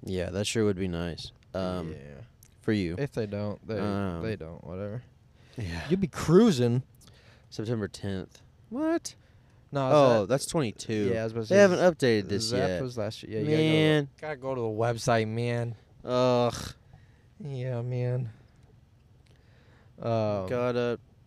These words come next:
Speaker 1: ugh, whatever.
Speaker 2: but with that being said, we're kinda gonna go over, like, early season goose spreads, um, early season goose hunting, 'cause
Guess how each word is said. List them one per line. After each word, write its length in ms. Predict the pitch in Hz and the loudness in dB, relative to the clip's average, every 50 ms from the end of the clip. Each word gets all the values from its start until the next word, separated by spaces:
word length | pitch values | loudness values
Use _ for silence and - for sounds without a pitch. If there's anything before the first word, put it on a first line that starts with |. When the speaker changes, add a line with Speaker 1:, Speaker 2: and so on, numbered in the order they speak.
| - _ _ _ _ - | -20 _ _ _ _ -14
Speaker 1:
ugh, 180 | - - 92 - - - - - - - - - _ _ _ - - - | -12 -12 -12 -12 -14 -16 -16 -18 -18 -18 -20 -20 _ _ _ -20 -20 -20
whatever. 220 | - - 117 - | -18 -14 -4 2
Speaker 2:
but 160 | 143 139 123 110 | 4 4 4 4
with 140 | 113 - | 0 0
that 180 | - 123 120 110 | 0 0 0 2
being 260 | 110 110 107 107 107 | 0 0 0 0 -2
said, 340 | 104 - 120 110 107 104 98 | -4 -2 -2 0 0 -2 -2
we're 120 | 98 123 | -4 -8
kinda 200 | 123 - 117 113 | -6 -6 -6 -4
gonna 200 | 110 107 104 101 | -4 -4 -6 -4
go 140 | 98 90 98 | -4 -4 -4
over, 400 | 101 101 101 101 98 92 90 85 - _ - | -4 -4 -4 -6 -6 -6 -8 -10 -14 _ -18
like, 160 | 85 85 - - | -18 -18 -16 -10
early 260 | - 110 110 104 101 113 | -6 -6 -4 -4 -6 -8
season 400 | - - 101 104 110 110 104 104 | -10 -10 -10 -10 -8 -10 -10 -8
goose 200 | 104 107 107 - | -6 -8 -8 -8
spreads, 800 | - - - - - 107 107 107 110 110 110 117 117 - - - - - _ - _ _ - - - | -12 -18 -16 -10 -8 -6 -4 -2 -2 -4 -6 -8 -14 -20 -20 -20 -20 -20 _ -20 _ _ -20 -18 -14
um, 480 | 127 110 101 92 87 87 - - - - - | -12 -8 -8 -8 -8 -8 -10 -12 -14 -16 -12
early 260 | - 104 107 104 104 104 | -8 -6 -4 -4 -4 -6
season 360 | - - 117 107 104 104 101 | -6 -8 -8 -8 -8 -8 -10
goose 380 | 101 107 101 98 - - - - - _ - - | -8 -8 -10 -10 -10 -12 -16 -16 -18 _ -18 -8
hunting, 400 | - 110 107 107 113 123 131 131 - _ | -6 -4 -4 -4 -6 -8 -10 -12 -14 _
'cause 180 | - 123 107 | -6 -6 -6